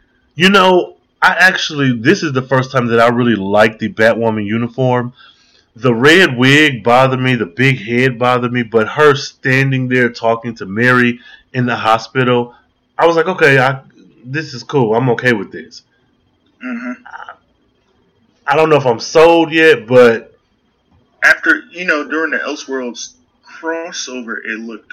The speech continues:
Speaker 2: okay.
Speaker 1: Okay,
Speaker 2: Like, I didn't
Speaker 1: okay.
Speaker 2: have a problem with her suit at all. So maybe,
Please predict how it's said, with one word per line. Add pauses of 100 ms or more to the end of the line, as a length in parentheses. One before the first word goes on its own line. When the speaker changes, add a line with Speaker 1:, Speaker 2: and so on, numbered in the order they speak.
(140)
Speaker 2:
okay.
Speaker 1:
Okay,
Speaker 2:
Like,
I
didn't
Speaker 1:
okay.
Speaker 2:
have
a
problem
with
her
suit
at
all.
So
maybe,